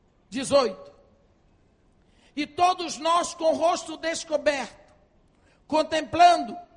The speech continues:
como por espelho a glória do Senhor, somos transformados de glória em glória na sua própria imagem, como pelo Senhor é o Espírito."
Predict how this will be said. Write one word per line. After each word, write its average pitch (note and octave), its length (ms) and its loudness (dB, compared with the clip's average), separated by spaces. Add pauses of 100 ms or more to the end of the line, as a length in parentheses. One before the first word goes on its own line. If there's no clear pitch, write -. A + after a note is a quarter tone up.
(680)
como D#4+ 280 -2
por E4+ 200 2
espelho E4 480 -2
a D#4 60 0
glória D4+ 340 2
do D4+ 140 -6
Senhor, C#4+ 500 4 (1000)
somos C#4+ 420 -4
transformados B3+ 960 -6
de A#3 80 -12
glória B3 300 -2
em A#3+ 100 -8
glória B3 320 0
na A3+ 120 -6
sua A#3+ 240 -6
própria A3+ 360 -4
imagem, A3+ 420 -6 (380)
como A#3 240 -4
pelo B3 280 -2
Senhor A#3 320 -6
é A3+ 60 4
o A3 60 2
Espírito." F#3+ 600 -10